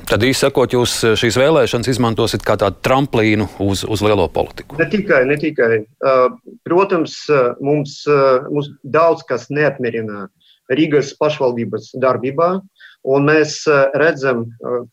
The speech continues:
Speaker 2: katrs no mums redz, ā, kā, kādas nekārtības notiek pilsētā. Protams, mēs,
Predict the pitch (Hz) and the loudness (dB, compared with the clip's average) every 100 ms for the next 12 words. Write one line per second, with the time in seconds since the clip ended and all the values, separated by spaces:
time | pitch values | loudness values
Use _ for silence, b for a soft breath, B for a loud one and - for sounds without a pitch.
0 | _ 151 151 - - 131 135 117 - 135 | _ -2 -2 -4 -8 -4 -2 -2 -2 -4
1 | - - - 123 113 _ - 120 113 113 | -4 -10 -6 -6 -6 _ -6 -4 -4 -2
2 | 123 117 117 113 131 123 120 147 156 139 | 0 2 0 -2 -4 -4 0 0 0 -2
3 | - 117 107 - 127 120 104 - _ - | -4 -6 -6 -4 -2 -2 -6 -12 _ -2
4 | 131 131 160 214 226 - B B - 147 | -2 -2 -4 -4 -6 -10 B B -2 2
5 | 165 190 180 - 135 127 120 | 2 2 -4 -2 0 0 -2